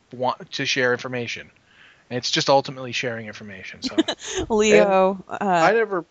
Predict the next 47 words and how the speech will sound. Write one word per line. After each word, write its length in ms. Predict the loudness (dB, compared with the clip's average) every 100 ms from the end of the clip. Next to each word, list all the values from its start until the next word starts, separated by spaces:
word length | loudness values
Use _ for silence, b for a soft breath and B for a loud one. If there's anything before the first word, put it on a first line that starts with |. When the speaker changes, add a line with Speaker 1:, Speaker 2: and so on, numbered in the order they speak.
| _
Speaker 3:
I 80 | -4
never 200 | -4 -8
played 340 | -4 -2 -2
EverQuest, 680 | -4 -6 -8 -8 -8 -10 -8
but 100 | 0
I 180 | 2 2 -4 _
talked 260 | -6 -6 -4
to 80 |
Dan 220 | -2 -2 -2
O'Halloran 380 | 0 0 0 -2
about 160 | -4 -6
EverQuest 400 | -8 -12 -12 -8
a 40 |
lot 220 | -4 -4 -4
'cause 180 | -16 -14
he 280 | -10 -10
was 320 | -10 -12 -14 -20 _
a 40 | -8
big 120 | 0
EverQuest 520 | 0 0 -2 -4 -4
guy 180 | -4 -2
back 240 | -4 -6 -6
in 60 |
the 60 | -2
day, 340 | 2 4 2 -4 b b b b b
and 280 | -2 0 -2
he 160 | -2 -2
would 140 | 0
tell 180 | 0 0
me 60 |
about 240 | 2 0 0
how, 320 | -4 -4 -6
you 120 | -6
know, 220 | -10 -12 -18 _ -4
they 220 | 2 2
didn't 200 | 2 0
even 180 | -4 -4
have 240 | -2 -2
an 80 | -2
in-game 420 | -8 -2 -2 0
map 240 | -2 -4 -4
for 120 | -10
EverQuest, 800 | -10 -14 -14 -12 -14 -14 -16 0
so 100 | 2
Speaker 2:
No. 300 | 4 4 2
Speaker 3:
people 260 | 0 -2
would 140 | -2